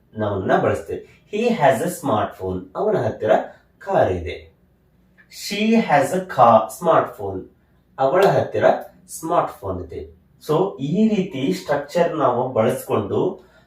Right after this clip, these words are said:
ಸಿಂಪಲ್ ಆಗಿ ಸ್ಪೋಕನ್ ಇಂಗ್ಲಿಷ್ ಅಲ್ಲಿ ನಮ್ಮ ಹತ್ರ ಏನಿದೆ, ಏನಿತ್ತು ಅಂತ ಹೇಳಿಕ್ಕೆ ನಾವು ಸಿಂಪಲ್ ಆಗಿರ್ತಕ್ಕಂಥ ವಾಕ್ಯಗಳನ್ನ ಬಳಸ್ಕೊಂಡು ನಾವು ಕೂಡ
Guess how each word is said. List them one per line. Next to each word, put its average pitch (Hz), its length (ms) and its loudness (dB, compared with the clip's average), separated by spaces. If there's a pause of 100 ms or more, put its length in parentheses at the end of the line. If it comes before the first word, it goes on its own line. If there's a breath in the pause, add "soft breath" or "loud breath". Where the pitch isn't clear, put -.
(180 soft breath)
ಸಿಂಪಲ್ 165 460 4
ಆಗಿ 143 240 6
ಸ್ಪೋಕನ್ 131 480 -2
ಇಂಗ್ಲಿಷ್ 123 340 -2
ಅಲ್ಲಿ 135 140 0
ನಮ್ಮ 127 220 0
ಹತ್ರ 135 200 2
ಏನಿದೆ, 143 960 2
ಏನಿತ್ತು 131 600 4
ಅಂತ 143 200 4
ಹೇಳಿಕ್ಕೆ 127 560 2
ನಾವು 131 200 4
ಸಿಂಪಲ್ 127 500 0
ಆಗಿರ್ತಕ್ಕಂಥ 143 600 2
ವಾಕ್ಯಗಳನ್ನ 120 640 0
ಬಳಸ್ಕೊಂಡು 107 460 -4
ನಾವು 104 300 -4
ಕೂಡ 135 220 -4